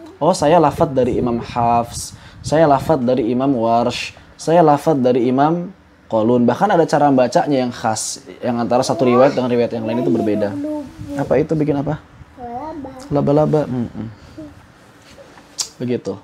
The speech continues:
ya, seperti itu. Ini sanad, sanad Al-Quran.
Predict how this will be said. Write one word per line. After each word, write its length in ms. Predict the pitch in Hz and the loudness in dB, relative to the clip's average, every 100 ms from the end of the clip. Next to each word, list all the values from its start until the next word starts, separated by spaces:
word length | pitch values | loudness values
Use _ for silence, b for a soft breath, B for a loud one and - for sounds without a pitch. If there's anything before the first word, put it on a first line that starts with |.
| _ - | _ -8
ya, 160 | 156 - _ | -8 -8 _
seperti 480 | - 165 127 127 110 | -6 -2 2 2 0
itu. 80 | 98 - | -4 -2
Ini 160 | 143 196 | 0 2
sanad, 400 | 147 156 170 - B B - | 4 4 4 2 B B -6
sanad 240 | 151 147 | -2 0
Al-Quran. 480 | 135 135 135 113 | 0 0 -2 -4